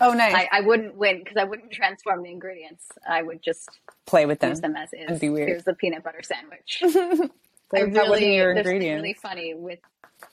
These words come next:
Speaker 2: yeah. <laughs> Yeah, just, uh, do not want, I just, <laughs> that's all you're gonna make. You go on the show, even if you're given the finest delic-, delicacies from all over the world, you just make a pe-, <laughs> peanut butter
Speaker 1: Have you
Speaker 2: sandwich.
Speaker 1: heard of a peanut butter sandwich?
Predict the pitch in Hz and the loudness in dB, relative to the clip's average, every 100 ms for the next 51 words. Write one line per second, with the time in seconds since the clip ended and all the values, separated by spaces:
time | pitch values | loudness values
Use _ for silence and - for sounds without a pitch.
0 | _ _ _ _ _ - _ _ _ _ | _ _ _ _ _ -20 _ _ _ _
1 | - 180 175 - - - - - 277 320 | -6 -4 -4 -2 2 2 0 -4 -8 -8
2 | 339 285 262 285 - - 262 247 247 294 | -6 0 0 0 -14 -6 -2 2 2 2
3 | - 226 254 294 _ - 208 220 233 262 | -4 -14 -12 -14 _ -12 -12 -12 -12 -12
4 | - - 302 277 277 262 254 214 180 202 | -2 -2 2 2 2 0 -2 -6 -8 -6
5 | 214 247 262 254 226 208 247 _ _ - | 0 0 -2 -2 0 0 -2 _ _ -8
6 | 240 262 262 226 233 240 214 - - 220 | -6 -6 -10 -18 -18 -12 -12 -4 2 2
7 | 220 226 214 208 214 214 208 _ _ - | 2 -4 -6 0 0 0 -6 _ _ 2
8 | 220 214 240 240 220 226 208 208 202 202 | 2 0 -6 -8 -6 -4 -2 -2 -2 -4
9 | 190 190 233 208 202 208 214 180 - _ | -2 -2 -2 -2 -6 -4 -8 -8 -20 _
10 | _ - - - 349 339 359 370 349 277 | _ -4 2 4 2 2 2 2 0 4
11 | 302 349 277 285 302 311 294 262 226 - | 4 4 6 6 6 4 0 -2 -6 -8
12 | 220 220 196 196 190 - - 175 190 - | -8 -8 -8 -8 -10 -12 -14 -14 -14 -16
13 | - - 330 - - | -20 -14 -14 -14 -18